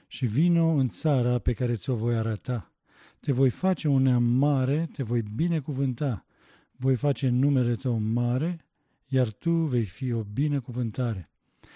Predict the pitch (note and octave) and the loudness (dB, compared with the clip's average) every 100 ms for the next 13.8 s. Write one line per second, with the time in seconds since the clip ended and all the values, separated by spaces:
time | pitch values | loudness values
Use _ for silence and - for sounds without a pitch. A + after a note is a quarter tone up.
0 | - _ D#3 C#3+ - - - - C#3 C#3+ | -20 _ -2 -2 -6 -18 -18 -6 0 2
1 | B2 E3 F#3 D#3 D#3 E3 C#3 F3+ F3+ - | 2 2 0 -2 -4 -4 -2 -2 -2 -2
2 | D3+ - E3+ D#3+ D#3 C3 C#3 A#2 C3 E3+ | -4 -2 -4 -4 -4 -2 -2 -2 -2 -2
3 | C#3+ B2 B2+ A2+ D#3 C3+ - _ _ _ | -2 -2 -4 -4 -4 -6 -6 _ _ _
4 | C3 B2+ G#2 B2 G#2+ A2+ B2 - - A#2 | -2 -2 0 -2 0 -2 -2 -4 -4 0
5 | B2 D#3+ D3 A#2 A#2+ - C3 G2+ A#2+ A2+ | 0 0 -2 -4 -8 -4 -6 -4 -6 -2
6 | A2+ G#2 A2+ G#2 - A2+ B2 A2+ - _ | -4 -2 -4 -4 -6 -4 -2 -4 -10 _
7 | _ - C3 B2 - F#3+ F#3 F3 F3 F3 | _ -4 0 0 0 0 2 2 0 0
8 | A#2+ A#2 - C3+ A2 E3 F3 D#3 C#3 C#3 | -2 -2 -2 -4 -2 -2 0 -2 -2 -2
9 | B2 C#3+ - A#2+ - C3+ C#3+ - G2+ A#2 | 0 -2 -2 -6 -2 0 0 -2 -4 -2
10 | A2+ B2 A2 G#2+ G#2+ - G#2 B2 A#2+ F#2+ | 2 2 0 -2 -4 -4 -2 0 0 -2
11 | F#2+ F#2+ - _ _ _ B2+ G2 G#2+ A2 | -6 -6 -10 _ _ _ -2 -2 0 0
12 | B2 D#3 E3 - _ _ _ _ - B2+ | 0 0 -4 -10 _ _ _ _ -6 -4
13 | A2+ G#2 - C3 D3 - - | -2 -4 -4 -2 -2 -6 -20